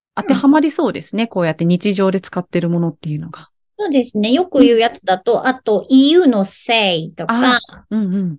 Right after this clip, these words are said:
Speaker 2: あとは、やり方とか道とかのウェイ。
Speaker 1: ウェイ。うんうん。
Speaker 2: うん。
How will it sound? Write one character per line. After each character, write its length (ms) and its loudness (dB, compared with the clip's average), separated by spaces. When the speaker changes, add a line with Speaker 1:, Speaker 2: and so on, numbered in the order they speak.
Speaker 2:
あ 120 -2
と 300 -2
は、 460 0
や 180 0
り 180 -2
方 360 0
と 100 -6
か 100 -8
道 140 -4
と 100 -2
か 120 -4
の 120 -4
ウ 140 -2
ェ 220 2
イ。 20 -2
Speaker 1:
ウ 40 -2
ェ 180 -2
イ。 100 -10
う 60 2
ん 60 6
う 380 2
ん。 60 -4
Speaker 2:
う 40 -2
ん。 200 -8